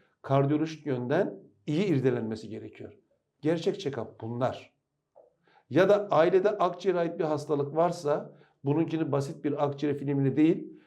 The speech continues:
göğüs hastalıkları doktoru tarafından da ayrıca muayenesi yapılarak, akciğerler dinlenilerek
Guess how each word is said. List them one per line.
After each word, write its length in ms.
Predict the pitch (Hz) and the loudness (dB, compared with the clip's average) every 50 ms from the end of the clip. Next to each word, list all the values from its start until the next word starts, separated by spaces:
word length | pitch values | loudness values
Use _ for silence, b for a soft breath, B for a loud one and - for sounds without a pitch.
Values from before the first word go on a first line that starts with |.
| B B - | B B 0
göğüs 240 | 127 135 151 151 175 | 4 4 4 4 2
hastalıkları 460 | 170 143 143 156 135 131 139 135 135 | 0 0 0 0 0 0 0 0 0
doktoru 340 | 135 135 - 143 139 131 135 | -2 -2 0 0 0 0 0
tarafından 500 | 135 123 123 - 123 131 143 151 147 131 | -2 -4 -4 -4 -2 0 0 0 2 0
da 120 | 123 - | -2 0
ayrıca 420 | 131 120 127 139 156 160 143 143 | 0 2 2 4 2 2 0 -2
muayenesi 480 | 131 123 123 131 131 135 139 135 135 135 | -2 0 0 0 0 0 0 0 0 0
yapılarak, 520 | 135 - - 123 139 143 131 117 - - b b b b b b b b _ _ _ _ - | 0 0 0 0 2 2 2 0 -2 -8 b b b b b b b b _ _ _ _ -8
akciğerler 760 | - 226 165 143 135 - - 156 147 135 131 139 135 135 110 | 0 2 2 2 2 0 0 2 2 4 4 2 0 0 -2
dinlenilerek 720 | 123 131 131 135 139 135 139 151 147 127 139 190 - - | -2 0 2 2 4 4 4 4 4 2 2 0 0 -6